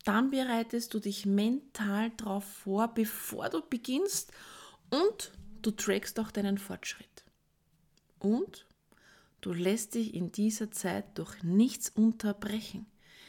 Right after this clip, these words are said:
Keine Nachrichten, keine E-Mails, kein, kein Telefon. Und in diesen neunzig Minuten erledigst du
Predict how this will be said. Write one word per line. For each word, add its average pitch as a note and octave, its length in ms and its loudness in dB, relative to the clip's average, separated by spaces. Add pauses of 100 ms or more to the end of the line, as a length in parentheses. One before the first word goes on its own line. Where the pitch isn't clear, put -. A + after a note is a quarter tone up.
(300)
Keine B3 300 4
Nachrichten, A#3 680 0
keine B3 380 2
E-Mails, A#3 400 6
kein, A3 260 6 (360)
kein C#4+ 300 4
Telefon. C#4 640 2 (720)
Und A#3 160 8
in A#3+ 240 6
diesen C#4 400 4
neunzig B3+ 500 2
Minuten A#3+ 460 6
erledigst A3 680 4
du G#3 120 2